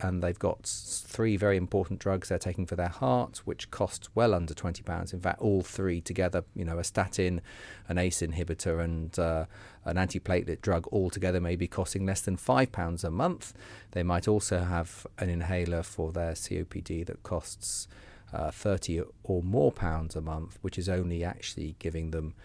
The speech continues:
some symptomatic benefit rather than any improvement in their morbidity or mortality. So a case in point there where, you know, the, definitely the cost of a drug has no relationship to its ability to improve your health.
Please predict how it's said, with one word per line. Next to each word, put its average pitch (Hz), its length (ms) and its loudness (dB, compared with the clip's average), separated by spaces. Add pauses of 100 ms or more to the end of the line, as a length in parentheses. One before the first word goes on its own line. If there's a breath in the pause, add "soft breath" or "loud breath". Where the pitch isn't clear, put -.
(340 soft breath)
some 82 340 -2 (420)
symptomatic - 800 -4
benefit - 440 -4
rather 87 260 0
than 87 200 -2 (120)
any 92 320 2
improvement 85 800 -4
in 85 200 -2
their 87 400 -2 (100)
morbidity 87 560 -4
or 92 100 2
mortality. 90 680 -4 (260 loud breath)
So - 160 4
a - 60 6
case - 260 6
in 92 80 0
point 123 300 6
there 87 240 2
where, 92 420 4
you 113 100 2
know, 92 200 2
the, 92 180 2 (300 loud breath)
definitely 107 400 6
the 82 80 -2
cost - 320 -2
of 92 60 -2
a - 20 -4
drug 85 300 0
has 101 200 -2
no 123 260 4
relationship 82 760 -2
to 82 260 -2
its - 600 -6
ability 90 380 4
to - 140 -6
improve 87 360 -2
your 78 140 -4
health. - 300 -4